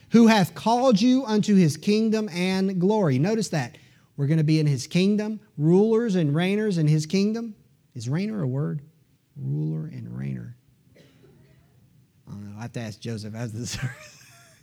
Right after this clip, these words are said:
If we've been called to that, we should live unto that.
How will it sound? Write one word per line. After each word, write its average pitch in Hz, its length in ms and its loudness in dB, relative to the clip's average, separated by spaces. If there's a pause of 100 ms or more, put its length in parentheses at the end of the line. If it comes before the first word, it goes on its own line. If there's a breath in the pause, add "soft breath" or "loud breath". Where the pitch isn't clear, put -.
(1300 soft breath)
If 160 180 4
we've 311 240 4
been 269 200 4
called 320 520 4
to 311 320 6
that, 277 580 0 (640)
we 123 120 -4
should 120 280 -4
live 147 600 2
unto 117 360 -8
that. - 520 -18